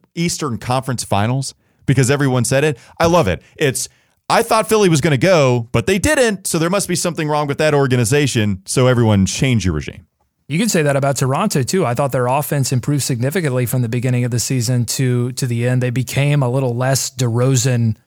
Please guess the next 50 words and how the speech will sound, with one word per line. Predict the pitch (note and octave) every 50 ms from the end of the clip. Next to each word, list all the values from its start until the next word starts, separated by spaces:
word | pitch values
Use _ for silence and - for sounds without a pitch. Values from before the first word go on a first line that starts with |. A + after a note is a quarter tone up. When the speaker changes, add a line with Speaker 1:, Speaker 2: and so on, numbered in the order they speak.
| _ _ _ _ _ _ _ _ _ _ _ _ _ _ _ _ _ _ _ _ _
Speaker 2:
focused. | - - C3 C#3 C3 - B2+ A2+ A2+ - - - - _ _
You | - C#3
know, | C#3 C3+
it | C3
wasn't | C3 C#3+ - C#3 C#3 C3
as | A2+ A2
necessary | A#2 B2+ D3 C3 - C3 - C#3+ C3 B2+ B2
for | A2 - C3 B2 A#2
DeRozan | G#2+ A#2+ A#2 B2 C#3 C3+ A#2 B2
to | A#2 A#2+
go | C3 B2+ B2
and | A#2+ G#2+
drop | G#2 A#2+ B2+ B2+ B2 -
thirty | - C3+ B2 B2 B2
per | A2+ - A#2
game | G#2+ G#2 A#2 B2 C3 B2+ B2 A#2 A2+ A2 - - _ _ _ _
for | - C3 A#2+
that | B2 B2+ C3 B2+
offense | B2 B2 B2 - - C3 A#2+ -
to | - C3
succeed. | - - C3 - - - - C3+ D3+ C3+ A2+ A2+ A#2 - _ _ _ _
And, | C#3+ C3+ C3 C3 C3+ -
and | C#3 C3+ C3
you | C3
got | A#2+ C3 B2+
a | A#2+
lot | A#2+ A#2+ C3 -
more | C3+ C3 C3 A#2+
bench | G#2+ B2+ C3+ C3+ -
production | - A#2 B2 B2 - - C3
as | A#2+ G#2+
the | A#2+ B2
year | B2+ B2
went | A2+ A#2 B2+
on. | D#3 E3+ C#3 B2 - - _ _ _
But | - -
that's | D#3 G#3 A3 -
the | - G#3+
one | D3+ B2+ E3 F#3+ F#3+
thing | - - E3 G#3 A3+ D3+
with | A#2+ A2+ -
coaching | - C3+ F#3 A3+ - D#3 C3 A2+
that | A#2+ A#2+
I | C#3+ B2+
think | A#2+ C#3+ C#3 B2+
you | D3
can | C3 - C3
look | C3 F3 G3+ -
at, | D3 B2 A#2+
because | B2 C3+ B2 - D3 C#3+ C#3 C3+ A#2+ -